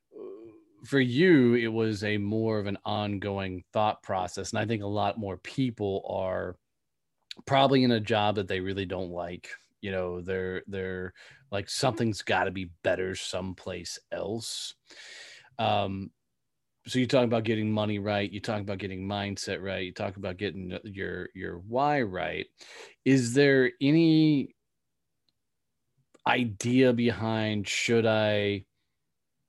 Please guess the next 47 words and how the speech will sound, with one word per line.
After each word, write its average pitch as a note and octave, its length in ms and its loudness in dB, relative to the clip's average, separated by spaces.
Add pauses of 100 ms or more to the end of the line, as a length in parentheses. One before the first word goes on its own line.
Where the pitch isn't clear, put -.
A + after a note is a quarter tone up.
(180)
potentially A#2+ 480 0
go A2+ 100 0
get G#2+ 180 -2
another F#2 300 -4
job? A#2 640 2
Should G2+ 300 -4
I F#2+ 600 -2
start A3 400 4
a C#3+ 40 4
business? F#2 600 -4
Should C#3+ 220 2
I C3 140 6
just B2 340 0
take C#3 240 0
a B2 60 2
year A#2+ 340 2
off B2 260 4
and A2 100 0
go A2+ 140 2
see A#2+ 200 0
the A2 100 0
freaking G#2 340 -2
world? G2+ 480 2 (380)
And A2 100 2
I A2 60 2
can G#2+ 100 -4
hear A2+ 220 2
the A2+ 80 2
listeners G#2 400 0
now, G#2 260 0
like, F2+ 240 -4
"Yeah, F2 140 -2
like, E2 180 -8
I F2+ 100 -6
can F2+ 120 -8
afford F#2 320 -6
to F2+ 60 -8
take F2+ 180 -6
a - 20 -10
year F2+ 260 -4
off F2 220 -2
and F2+ 80 -10
go F2 100 -6
see F2+ 200 -10
the F2 100 -6
world," F2 300 -6
right? F2+ 280 -6